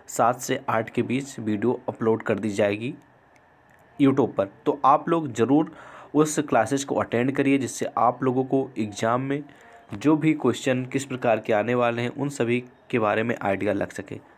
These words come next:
तो चलिए वीडियो में अब आगे बढ़ते हैं, कौन से क्वेश्चन हैं, किस प्रकार के पूछे गए हैं, देखते हैं। तो दोस्तों,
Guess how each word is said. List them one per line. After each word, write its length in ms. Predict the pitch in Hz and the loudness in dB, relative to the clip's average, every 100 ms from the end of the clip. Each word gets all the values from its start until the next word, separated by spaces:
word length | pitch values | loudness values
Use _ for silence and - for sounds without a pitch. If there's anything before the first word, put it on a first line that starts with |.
| - | -4
तो 60 | |
चलिए 300 | 139 170 180 | 0 0 0
वीडियो 320 | 202 131 123 139 | 0 0 4 4
में 120 | 139 | 4
अब 140 | 120 | 2
आगे 200 | 107 113 | 2 2
बढ़ते 300 | 131 120 127 | 0 -2 -2
हैं, 80 | 123 | -2
कौन 140 | 120 | -2
से 120 | 120 131 | -2 -2
क्वेश्चन 360 | 110 107 120 | -2 -2 -6
हैं, 100 | 117 | -4
किस 140 | 131 131 | -4 -4
प्रकार 320 | 127 120 120 | -2 0 0
के 80 | 120 | -4
पूछे 320 | 107 104 117 | -8 -4 -4
गए 60 | |
हैं, 100 | 113 | -2
देखते 280 | 110 104 - | -2 -2 -4
हैं। 120 | 110 143 - - - - | -8 -10 -20 -20 -20 -2
तो 60 | 156 | 0
दोस्तों, 260 | 151 214 | 4 4